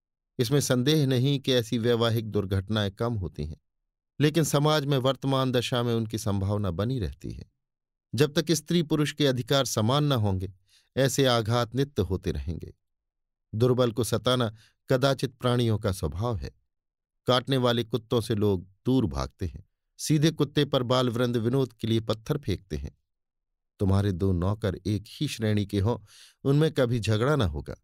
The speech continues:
लेकिन आज उनमें से एक को अफसर और दूसरे को उसका मातहत बना दो, फिर देखो अफसर साहब अपने मातहत पर कितना रोब जमाते हैं। सुखमय दाम्पत्य की नींव अधिकार साम्य ही पर रखी जा सकती है।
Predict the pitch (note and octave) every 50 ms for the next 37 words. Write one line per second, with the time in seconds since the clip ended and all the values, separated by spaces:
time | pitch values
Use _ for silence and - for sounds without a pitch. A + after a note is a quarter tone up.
0 | _ _ _ _ _ _ _ _ _ _ _ - G2 G#2 F#2+ - A2 A#2 A#2+ A#2+
1 | A2+ G2+ A2 G#2+ G#2 G#2 G#2 G2 F#2+ - G2+ F#2 F#2 - _ _ _ _ - C3
2 | C3+ C3 - - - B2 A2+ G#2+ A2+ - C3 A#2+ A#2 A2+ G#2 F2+ A#2+ B2 A2+ A2+
3 | A2+ A2 G#2+ - A2 G2 - - G#2+ G2 G2+ G2 G2 G2 - G2+ F#2+ A#2+ C3+ B2+
4 | A2+ A2 G2+ G2 G2+ A2 C3 - - - C#3 C#3 D#3 D#3+ D3 - - - _ _
5 | _ _ _ _ _ _ _ _ _ _ _ - - G#2+ - - C3 G#2+ - B2
6 | A2+ A#2 A#2 A2+ A2+ A2 - A2+ G#2+ G#2+ A2 A2+ A2 G#2+ G2+ G2+ G#2 G2+ - -
7 | G#2+ G2+ - G#2 - - G#2 F#2 G#2 A#2+ A#2 G2+ - F2+ D2+ D2+ D#2 D#2+ - -
8 | G2 D#2 C2 - _ _ _ _ _ _ _ - - - - - _ _ - -
9 | - D#3+ D#3 - D3+ D#3 D#3 C#3+ B2+ C#3 C#3+ C#3+ C#3 - D3 C#3+ - - D3 C3
10 | - - C#3 C3+ C#3 C#3+ C#3+ C#3 A#2+ A#2 G2+ B2 A#2 A2 - C3 C3 B2+ A#2 A2
11 | - - A#2 A#2 A2+ A2 G#2+ G2+ F2 E2 C#3+ D3+ - C3+ A#2+ G2 G2 F#2+ - G#2
12 | E2+ - B1+ C#2 - - C#2+ - _ B2+ G#2 F2+ -